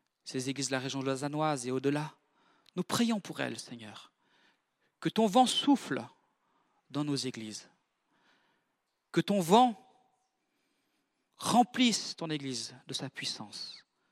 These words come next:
Que ton action soit évidente et manifeste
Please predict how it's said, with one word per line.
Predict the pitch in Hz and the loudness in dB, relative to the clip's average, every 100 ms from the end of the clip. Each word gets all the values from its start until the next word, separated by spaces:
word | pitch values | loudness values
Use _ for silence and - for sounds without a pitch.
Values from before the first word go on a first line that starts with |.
| _ _ _ _ _ _ _ _ - | _ _ _ _ _ _ _ _ -2
Que | 170 | 0
ton | 202 214 | 6 8
action | 254 - 254 220 | 8 6 0 0
soit | - 160 | 0 -2
évidente | 143 135 123 113 - - - | -2 -4 -10 -10 -16 -20 -14
et | 123 | -8
manifeste | 131 131 123 110 - - - | -6 -6 -10 -12 -14 -18 -20